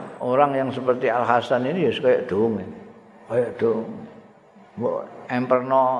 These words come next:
kiai-kiai endi wis gak ono. Apa meneh ustad-ustad. Hmm? Al Hasan itu. Disam-, disebutkan bahwa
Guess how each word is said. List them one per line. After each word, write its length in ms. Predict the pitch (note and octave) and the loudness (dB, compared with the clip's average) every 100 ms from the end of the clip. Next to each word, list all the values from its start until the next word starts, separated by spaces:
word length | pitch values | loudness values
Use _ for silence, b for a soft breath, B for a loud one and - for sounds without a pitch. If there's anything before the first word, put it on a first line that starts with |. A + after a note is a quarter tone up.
| G2 A2+ A2+ A2+ A2+ - - - - _ _ _ - - | -4 -4 -6 -12 -16 -20 -20 -20 -20 _ _ _ -20 -8
kiai-kiai 720 | C3+ A#2 A#2+ A#2+ C3 A#2+ B2+ | 0 2 2 -2 0 2 2
endi 240 | A#2 B2 A#2+ | 0 0 0
wis 80 | |
gak 160 | - - | 2 -2
ono. 340 | F#3+ G#2 G#2 - - - - - | 0 0 -2 -10 -20 -20 -20 -6
Apa 60 | G#2 | -2
meneh 260 | G#2 A#2+ B2 | 2 2 2
ustad-ustad. 800 | G#2+ - G2+ A2 B2+ - - - - - - - _ _ _ _ - - | 0 2 2 4 -2 -2 -8 -8 -12 -20 -20 -20 _ _ _ _ -20 -10
Hmm? 180 | G#2 A#2 G2 - - - - - | -6 -6 -6 -14 -20 -20 -20 -8
Al 180 | G2+ F#2 | -4 0
Hasan 480 | A2 F#2 - G#2 A#2+ | 2 2 0 -4 -6
itu. 220 | - - - - - - - - - - - - - - - - - - - - - _ _ _ - _ - - - | -10 -14 -20 -20 -20 -20 -20 -20 -20 -20 -20 -20 -20 -20 -20 -20 -20 -20 -20 -20 -20 _ _ _ -20 _ -20 -20 -12
Disam-, 400 | G#2+ - A2 A2 - - - - - - - - - _ _ _ _ - - - - - - | -10 -2 -2 -2 -10 -18 -20 -20 -20 -20 -20 -20 -20 _ _ _ _ -20 -20 -20 -20 -20 -10
disebutkan 800 | G#2 A2+ G#2+ A#2 A#2 - C3 C3 | -8 -8 0 0 0 0 0 2
bahwa 480 | G2+ F#2+ G#2 G2+ | 0 2 2 2